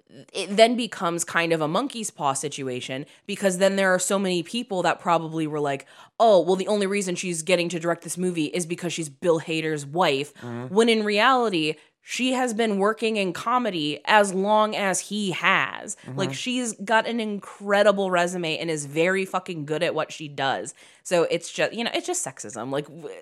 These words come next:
Speaker 1: and frustrating
Speaker 2: Yes.
Speaker 1: sexism.
Speaker 2: That, that's the story of everything about this movie.
Speaker 1: Yes, <laughs> everything is just frustrating sexism.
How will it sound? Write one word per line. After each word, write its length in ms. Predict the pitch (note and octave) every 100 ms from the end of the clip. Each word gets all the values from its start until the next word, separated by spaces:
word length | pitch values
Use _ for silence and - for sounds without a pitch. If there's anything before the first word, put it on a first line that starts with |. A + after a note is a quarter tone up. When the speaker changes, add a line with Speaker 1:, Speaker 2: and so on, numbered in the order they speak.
| - -
Speaker 1:
and 200 | G3 A3+
frustrating 580 | - - E3+ D#3+ C#3+ C#3+
Speaker 2:
Yes. 80 | C#3+
Speaker 1:
sexism. 480 | A#2+ - A#2 A#2 B2
Speaker 2:
That, 180 | E3 E3+
that's 220 | F#3 F#3
the 180 | F3+ F3+
story 460 | - D#3 C#3 C3
of 120 | A#2+
everything 500 | A2 A2 G#2 G2+ A#2
about 240 | G#2+ G#2 G2
this 140 | G#2
movie. 380 | G#2 F#2 F2 F2
Speaker 1:
Yes, 400 | F3+ F#3+ D#3+ - -
<laughs> 80 | A3
everything 420 | C4 C#4 D4 E4
is 100 | C4+
just 180 | D4 -
frustrating 500 | B3 - G3 F3+ E3+
sexism. 640 | - - - A3 G#3+ A#3+